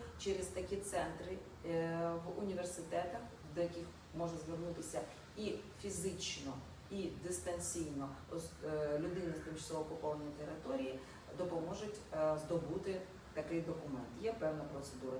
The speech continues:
через школи-партнери, через оцінювання за основними предметами. А далі, ко-, е, якщо людина вже має документ, або він був, е,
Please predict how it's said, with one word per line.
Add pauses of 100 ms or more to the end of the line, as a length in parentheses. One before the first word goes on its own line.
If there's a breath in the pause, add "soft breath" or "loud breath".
через
школи-партнери, (200)
через
оцінювання
за
основними (120)
предметами. (460 loud breath)
А
далі, (300)
ко-,
е,
якщо
людина
вже
має
документ,
або (680)
він (120)
був, (480)
е,